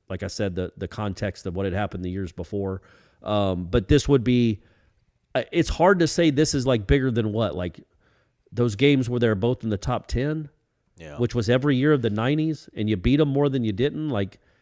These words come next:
Speaker 1: it's hard to say this would be bigger than any of those,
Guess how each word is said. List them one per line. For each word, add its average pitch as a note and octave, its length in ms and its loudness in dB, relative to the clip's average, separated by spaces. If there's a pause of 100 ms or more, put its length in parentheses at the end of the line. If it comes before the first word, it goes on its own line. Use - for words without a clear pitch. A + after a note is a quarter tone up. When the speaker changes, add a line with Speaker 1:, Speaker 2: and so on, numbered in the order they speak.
(120)
Speaker 1:
it's - 140 -6
hard D#3+ 240 2
to C3 80 0
say D#3 280 2
this B2+ 200 -2
would B2 100 -2
be A2+ 120 -2
bigger A2+ 320 -2
than F#2 320 -4 (180)
any D3 240 0
of F2 120 -2
those, G#2 520 -2